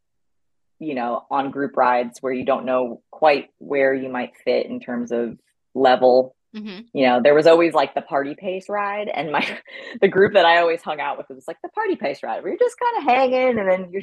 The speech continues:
Speaker 1: it's more social, you stop, you talk. You know, that was always, like, something that was exciting to me, was to be able to actually talk to people and, like,
Speaker 2: Mm-hmm.
Speaker 1: have community. 'Cause before that, the,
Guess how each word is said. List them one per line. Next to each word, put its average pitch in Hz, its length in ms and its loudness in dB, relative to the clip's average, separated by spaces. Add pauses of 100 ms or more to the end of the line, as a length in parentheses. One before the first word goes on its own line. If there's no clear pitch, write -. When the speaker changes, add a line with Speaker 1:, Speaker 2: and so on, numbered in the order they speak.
Speaker 1:
it's 240 140 -6
more 262 160 0
social, 185 680 6
you 175 100 -4
stop, 175 560 -4
you 156 80 -12
talk. 151 460 -8 (460)
You 170 100 2
know, 156 140 6
that 165 140 6
was 170 120 6
always, 156 260 2
like, 123 280 -4
something 151 400 -6
that 131 160 -2
was 127 360 -12 (100)
exciting 131 480 -2
to 135 100 -16
me, 127 220 -8
was 120 180 -4 (160)
to - 80 -12
be 127 80 2
able 123 180 0
to - 100 -2
actually 120 380 0
talk - 240 0
to 151 60 -2
people 202 460 2
and, 165 60 -2
like, 120 180 -2
Speaker 2:
Mm-hmm. 220 220 -10 (100)
Speaker 1:
have 131 260 4
community. 151 640 2 (420)
'Cause 160 140 2
before 151 340 4
that, 135 300 6 (140)
the, 135 120 -4